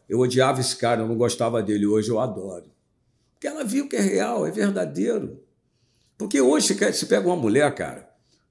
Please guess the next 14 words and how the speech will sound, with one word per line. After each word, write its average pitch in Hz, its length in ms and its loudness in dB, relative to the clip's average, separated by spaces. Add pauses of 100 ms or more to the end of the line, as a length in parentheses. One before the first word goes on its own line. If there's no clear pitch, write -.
é, 107 720 -4
é, - 40 -2
eu 185 60 0
posso - 280 0
falar 254 280 4
até 170 760 2 (320)
dessas 175 340 4
mulheres 143 380 6
que 135 80 2
estão 127 180 0
nesse 120 200 0
programa 107 420 2
da 95 140 0
Fazenda, 95 760 0